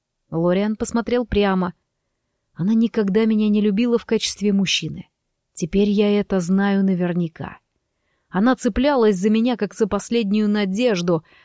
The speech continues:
но не как за единственного, с которым она может быть счастлива».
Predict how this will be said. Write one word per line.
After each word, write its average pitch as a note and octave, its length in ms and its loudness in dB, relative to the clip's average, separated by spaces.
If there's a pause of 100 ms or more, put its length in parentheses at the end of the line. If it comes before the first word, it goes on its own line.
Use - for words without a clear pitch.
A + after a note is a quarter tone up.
(180)
но A3 200 -2
не G3+ 180 2
как G3 260 -4
за F#3 140 0
единственного, E3+ 840 0
с - 80 -2
которым F#3 480 0 (300)
она G3+ 300 0
может F#3 280 2
быть F3 220 -2
счастлива». - 600 -4